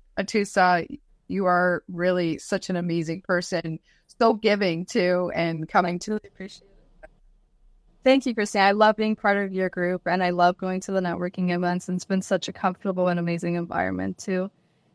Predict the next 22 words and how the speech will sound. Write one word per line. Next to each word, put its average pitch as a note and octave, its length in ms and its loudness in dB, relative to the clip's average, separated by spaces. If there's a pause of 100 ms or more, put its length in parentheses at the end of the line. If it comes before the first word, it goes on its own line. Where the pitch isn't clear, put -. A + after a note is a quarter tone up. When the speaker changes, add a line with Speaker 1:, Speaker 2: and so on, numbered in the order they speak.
(100)
Speaker 2:
And, G3+ 420 2 (200)
uh, G#3+ 280 6
if A3+ 120 -2
they A3+ 100 0
wanna A3+ 420 2
reach A3 520 -6
out G#3 220 2
to A3 120 -4
me, G3+ 320 0
just G3 380 -2 (480)
follow G#3 160 6
me G#3 80 0
on G3 80 2
Instagram, F3 720 0
atousa F3+ 720 -2
dot E3+ 280 0
mo, F#3 520 0
and F#3 260 0
then F#3 160 4
you F#3 80 -2
can G3 200 -4
just F#3+ 420 2